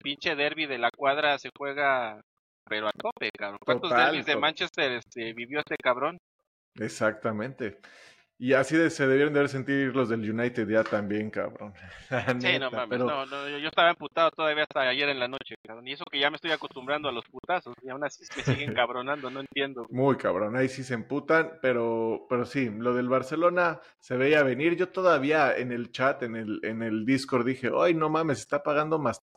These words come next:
Speaker 2: que creo que estaba más setecientos en algún momento el Madrid para
Speaker 1: No
Speaker 2: ganar.
Speaker 1: mames.
Speaker 2: El, el empate
Speaker 1: En vivo.
Speaker 2: estaba en más trescientos cincuenta en vivo. Y pu-, yo me su-, yo me subí ahí al empate,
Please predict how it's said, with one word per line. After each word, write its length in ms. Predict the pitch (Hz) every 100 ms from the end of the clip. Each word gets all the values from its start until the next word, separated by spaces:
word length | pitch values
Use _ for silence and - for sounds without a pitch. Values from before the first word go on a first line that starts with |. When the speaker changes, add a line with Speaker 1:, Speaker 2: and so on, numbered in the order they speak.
| -
Speaker 2:
que 180 | 143 -
creo 140 | 165
que 80 | 180
estaba 180 | 175 170
más 160 | 143
setecientos 640 | - - 113 135 147 127 95
en 80 | 113
algún 220 | 120 135
momento 340 | 127 123 120
el 80 | 117
Madrid 340 | 104 98 107 104
para 140 | 113 101
Speaker 1:
No 20 |
Speaker 2:
ganar. 280 | 98 110 131 98
Speaker 1:
mames. 160 | 135 - - -
Speaker 2:
El, 220 | 110 117 -
el 160 | 127
empate 280 | 131 131 135
Speaker 1:
En 40 | 139
vivo. 120 | 156
Speaker 2:
estaba 80 | 143 135
en 20 |
más 140 | 120
trescientos 540 | - 110 - 127 127 120
cincuenta 640 | 110 107 127 131 123 139
en 120 | 120
vivo. 400 | 117 135 143 156 - - - - _ _ -
Y 180 | 123 127
pu-, 180 | 123 123
yo 160 | 131 139
me 140 | 147
su-, 260 | 143 - - 110
yo 120 | 123
me 100 | 127
subí 240 | 120 127
ahí 240 | 120 127 139
al 160 | 139
empate, 600 | 127 123 143 156 170 160